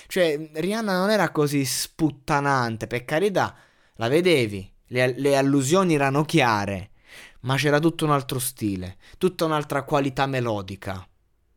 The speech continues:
Oggi le nuove Rihanna sono delle rapper che ti rappano alla Nicki Minaj,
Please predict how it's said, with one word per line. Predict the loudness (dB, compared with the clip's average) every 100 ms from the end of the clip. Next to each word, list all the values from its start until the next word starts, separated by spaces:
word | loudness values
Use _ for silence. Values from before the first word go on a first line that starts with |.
| _ _ 0
Oggi | 2 2 0 0 0 _ _ _ _ _ 0
le | 2
nuove | 4 4 6
Rihanna | 6 4 0
sono | -4 -2 0
delle | 0
rapper | 0 -2 -4 -10 -12 -18 _
che | -14 -8
ti | -2
rappano | 2 2 0 -2 0 -2 -2
alla | -2
Nicki | 0 -2 -2
Minaj, | -2 0 0 -2 -8